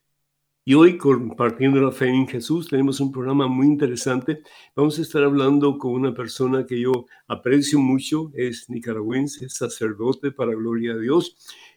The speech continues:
y su nombre es Pablo Villafranca. Y este sacerdote, pues, está muy conectado con, eh, pues, el gobierno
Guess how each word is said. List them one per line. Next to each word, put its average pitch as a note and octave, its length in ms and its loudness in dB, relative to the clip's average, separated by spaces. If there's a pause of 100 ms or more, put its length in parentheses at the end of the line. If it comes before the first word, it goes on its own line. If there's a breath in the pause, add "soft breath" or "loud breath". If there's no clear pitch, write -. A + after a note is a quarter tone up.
y C#3 80 -6
su C#3 100 2
nombre F#3+ 300 10
es E3+ 160 4
Pablo D#3 720 4 (220)
Villafranca. C3 760 0 (640 soft breath)
Y B2+ 320 0
este D3 380 0
sacerdote, C#3+ 840 0
pues, B2 520 -2
está B2 400 -4
muy C#3 180 2
conectado C#3 680 2 (340 loud breath)
con, A#2+ 840 -2 (140)
eh, B2 260 -12
pues, - 460 -14
el A#2 540 -8
gobierno C3 840 4